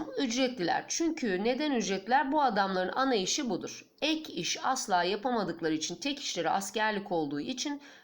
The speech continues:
ücret almak zorundalar. Yalnız bu ücretlerin iş adı değişir. Gulam ordusu diye geçen Selçuklu ve Gaznelilerdeki ordunun aldığı maaşa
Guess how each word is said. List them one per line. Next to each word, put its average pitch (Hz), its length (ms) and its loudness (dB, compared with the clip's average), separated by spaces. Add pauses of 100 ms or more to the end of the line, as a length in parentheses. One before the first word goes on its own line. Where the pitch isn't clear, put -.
ücret 254 380 0
almak 226 380 2
zorundalar. 147 480 -2
Yalnız 277 500 0
bu 311 100 0
ücretlerin 202 440 0
iş - 220 -2 (100)
adı 233 240 0
değişir. - 460 -2 (1040)
Gulam 277 320 4
ordusu 214 540 2
diye 175 180 4
geçen 220 420 0
Selçuklu 202 580 0
ve 190 80 0
Gaznelilerdeki 185 960 0
ordunun 185 480 2
aldığı 180 540 2
maaşa 214 680 2